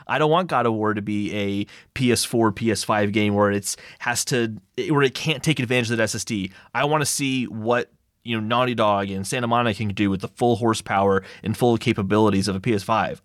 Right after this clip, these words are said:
I, like, I just wanna see that. It's not like, it's not like a complaint, like, "Do better."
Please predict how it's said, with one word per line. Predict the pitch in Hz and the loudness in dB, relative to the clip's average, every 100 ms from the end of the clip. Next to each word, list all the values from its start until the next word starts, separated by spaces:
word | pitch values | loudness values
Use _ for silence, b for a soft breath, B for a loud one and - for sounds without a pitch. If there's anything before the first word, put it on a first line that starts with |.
| - | -2
I, | 113 | 0
like, | 113 95 - | 0 -2 -2
I | 113 | -2
just | 117 110 | -2 -6
wanna | 104 78 | -8 -8
see | - 85 | -10 -12
that. | 69 - B B - | -14 -16 B B -4
It's | 180 | 2
not | 233 | 2
like, | 170 147 | 2 0
it's | 160 175 | 0 2
not | |
like | 160 - | 0 -2
a | |
complaint, | 120 101 - 110 95 | -6 -4 0 0 0
like, | 92 - | -2 0
"Do | 113 98 | 0 2
better." | 104 95 | 0 0